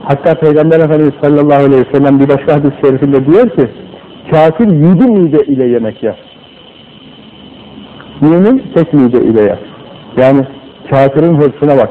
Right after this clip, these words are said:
yemekteki. Çünkü Allah'a tevekkülü yok, şey yok. Mümine ye-, onun yediğinin yedide biri yetiyor da gözü de tok oluyor. Ama kafir önüne ne gelirse silip süpürüyor, silip süpürüyor,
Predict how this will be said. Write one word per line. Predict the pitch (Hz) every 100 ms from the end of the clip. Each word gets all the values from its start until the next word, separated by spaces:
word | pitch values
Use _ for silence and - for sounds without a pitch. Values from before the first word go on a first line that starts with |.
| -
yemekteki. | 117 120 120 117 117 113 - - - - - - - -
Çünkü | 180 202
Allah'a | 180 185 185 180 -
tevekkülü | 170 170 170 175 185
yok, | 143 -
şey | 160
yok. | 170 247 233 - - - - 180
Mümine | 208 233 247 247 226 196
ye-, | 208 - - 269 -
onun | 185 180 220 208
yediğinin | 196 202 214 196 180
yedide | 185 208 226
biri | 208 185 185
yetiyor | 190 262 285
da | 247 277 - - - - -
gözü | 180 208
de | 190
tok | - 185 151
oluyor. | 127 170 277 - - - - 151
Ama | 180 170 -
kafir | 175 165 254 277 - - - -
önüne | 180 196
ne | 233
gelirse | 208 160 135 226 -
silip | 196 196
süpürüyor, | 180 - 170 196 -
silip | 190 - 165
süpürüyor, | 147 156